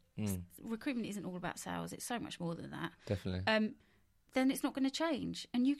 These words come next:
Speaker 2: you, you know, we've got to stop throwing this O T hundred K around, 'cause it's only gonna, en-, you know, encourage scallywags coming in.
Speaker 1: Yeah, yeah, yeah.
Speaker 2: Right? And talk about what they're gonna be able to do and what, what the meaning is and how that affects other people and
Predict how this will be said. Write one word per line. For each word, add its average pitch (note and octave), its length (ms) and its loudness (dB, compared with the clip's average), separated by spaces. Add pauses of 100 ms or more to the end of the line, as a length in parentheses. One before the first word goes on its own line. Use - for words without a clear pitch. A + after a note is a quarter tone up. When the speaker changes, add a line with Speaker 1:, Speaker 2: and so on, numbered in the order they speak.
Speaker 2:
you, - 220 -12
you C4+ 140 4
know, G3+ 180 2
we've C4+ 260 2
got - 220 0
to A#3+ 320 2 (680)
stop - 340 -2
throwing C4 300 0
this A3+ 140 -2
O A#3 140 2
T A3 280 -2
hundred G3+ 320 -4
K G#3 240 0
around, E3+ 480 -2
'cause A#3+ 140 -6
it's - 180 -4
only D4 200 6
gonna, B3 240 -2
en-, A3+ 160 -4 (200)
you A#3 100 0
know, G3+ 140 0
encourage G3 420 -4
scallywags E3+ 580 0
coming E3+ 300 0
in. D#3 220 0
Speaker 1:
Yeah, G2 80 6
yeah, F#2 280 4
yeah. F2+ 140 0 (160)
Speaker 2:
Right? F3+ 320 4
And A3 160 2
talk B3 260 0
about A3+ 260 2
what G#3+ 180 -2
they're G#3+ 100 0
gonna G#3 200 -2
be G#3 100 0
able G#3 120 2
to - 140 -4 (160)
do G3+ 320 4
and E3 100 0
what, G#3 160 -4
what G#3 140 -2
the G3 60 -4
meaning G#3 560 2
is E3 200 -2
and F3 240 -4
how A#3 180 0
that A#3 140 -2
affects - 380 -6
other G3+ 160 -6
people G3 560 0
and F3 160 0